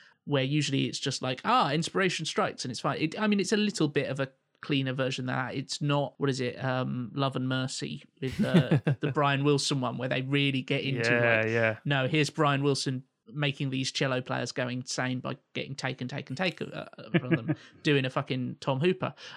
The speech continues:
Speaker 1: Um, but, uh,
Speaker 2: <laughs>
Speaker 1: it, it, it, at least it represents that relationship that they had and, and how important it was, you know, and I think there's,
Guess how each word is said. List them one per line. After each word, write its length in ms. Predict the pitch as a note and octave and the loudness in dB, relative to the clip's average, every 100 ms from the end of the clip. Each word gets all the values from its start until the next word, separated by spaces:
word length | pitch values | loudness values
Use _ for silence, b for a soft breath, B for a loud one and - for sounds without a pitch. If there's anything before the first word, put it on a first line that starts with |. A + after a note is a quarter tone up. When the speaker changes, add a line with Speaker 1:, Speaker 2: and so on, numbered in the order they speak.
| - | 0
Speaker 1:
Um, 440 | D#3 D3+ D3 A3 - | 4 4 4 0 4
but, 340 | D3 C#3+ G3+ | 4 4 2
uh, 540 | D3+ D3 C#3+ C#3 B2 - - | 4 4 6 4 2 -6 -14
Speaker 2:
<laughs> 200 | - _ | -20 _
Speaker 1:
it, 160 | F3+ F#3+ | -2 -2
it, 320 | - G3+ - | 0 -2 0
it, 160 | F3+ - | 0 0
at 80 | F3+ | 0
least 300 | F#3+ F#3 - | 0 -2 -2
it 120 | E3+ | -4
represents 800 | D#3+ E3+ - E3 D3 D#3 D3+ - | 0 -2 -2 -2 0 0 -2 -4
that 220 | - C3+ | -6 -6
relationship 640 | B2 C3+ C3+ - C#3 B2+ - | -6 -6 -4 -6 -6 -10 -10
that 120 | - | -12
they 120 | C3 | -12
had 460 | G#3 E3+ D#3+ C3 - b b b - | -8 -2 0 -2 -6 b b b -4
and, 540 | C#3+ C3+ C3+ C3 - - _ _ _ _ _ - | -2 0 -2 -4 -8 -12 _ _ _ _ _ 0
and 100 | D3+ | 0
how 200 | E3+ G#3 | 2 2
important 540 | F#3 - A3 F#3+ D3+ - | 2 0 -2 0 -4 -4
it 160 | C#3+ | -6
was, 440 | D#3+ F#3 A#2 C#3+ - _ | -2 -2 -2 -6 -10 _
you 180 | - D#3 | -8 -6
know, 160 | A#2+ E2 | -6 -8
and 100 | C#3+ C#3+ | -4 -4
I 40 | |
think 300 | - D#3+ - | -2 -6 -2
there's, 460 | C#3+ C3+ C3+ - | -2 0 -2 -6